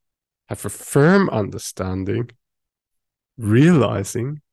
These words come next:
the truth of these words, is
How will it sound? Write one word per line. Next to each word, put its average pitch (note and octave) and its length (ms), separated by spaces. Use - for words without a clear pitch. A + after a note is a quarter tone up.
the A#2 100
truth - 640
of G2 240
these G2 260
words, - 400
is - 400